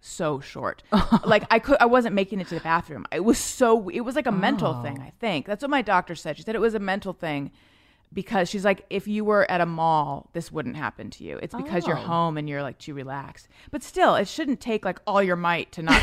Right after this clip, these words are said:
Speaker 1: pee your pants, you know?
Speaker 2: <laughs>
Speaker 1: But thankfully, that hasn't been happening.
Speaker 2: Okay, well, c-, so, so my point being, though, if your vag isn't in a lot of pain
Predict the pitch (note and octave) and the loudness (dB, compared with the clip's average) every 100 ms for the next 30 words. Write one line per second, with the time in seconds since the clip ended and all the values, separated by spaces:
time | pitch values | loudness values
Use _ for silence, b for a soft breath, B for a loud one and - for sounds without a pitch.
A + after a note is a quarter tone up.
0 | - F#3+ D#3 A3 F#3 D#3+ - F#3 D3+ E3+ | 4 2 0 2 2 2 0 -4 -2 -4
1 | - - - C4 B3+ C4+ D#4+ E4+ C4+ G#3+ | -8 -18 -2 -2 0 2 2 0 -2 0
2 | F3+ G3 F3 E3 C#3 E3+ - - - B | -2 -2 -4 -6 -10 -10 -10 -10 -14 B
3 | B B B - G3+ A3 F3 - - A3 | B B B 4 6 6 4 0 -2 -2
4 | - E3 G#3 D3+ - - F#3 G#3 C4+ C4 | 2 0 2 2 0 -4 -2 0 0 2
5 | A#3+ G#3+ D#3+ - E3 F3+ F3 D3+ F3 G#3+ | 2 2 0 -2 -2 -2 2 4 4 2
6 | - F#3+ F#3+ F#3 - _ F3 F3 E3+ E3 | -2 -2 -2 -4 -6 _ -6 -2 2 0
7 | E3 - - G3+ D3 D3+ F#3 | 0 -6 -2 0 0 0 -2